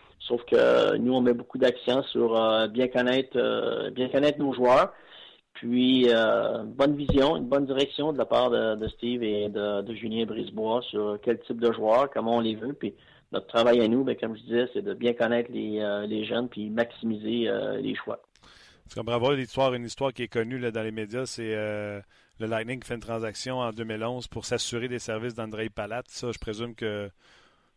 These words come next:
Speaker 2: vous avez rien rapport là-dedans.
Speaker 1: Celle-là, définitivement. <laughs> Celle-là, il n'y a pas de,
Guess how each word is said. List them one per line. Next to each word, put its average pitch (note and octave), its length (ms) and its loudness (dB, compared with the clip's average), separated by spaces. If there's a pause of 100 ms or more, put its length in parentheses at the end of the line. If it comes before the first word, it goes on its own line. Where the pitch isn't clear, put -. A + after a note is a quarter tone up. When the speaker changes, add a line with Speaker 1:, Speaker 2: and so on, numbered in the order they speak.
(140)
Speaker 2:
vous G#2 80 -14
avez G#2 120 -6
rien G#2+ 160 -6
rapport G#2 260 -6
là-dedans. F#2+ 240 -16 (1900)
Speaker 1:
Celle-là, A2 340 2
définitivement. - 640 -6 (800)
<laughs> D3 60 -8 (1300)
Celle-là, B2 280 4
il B2+ 60 8
n'y G#2+ 40 8
a F#2+ 60 6
pas F#2 160 4
de, F2+ 180 4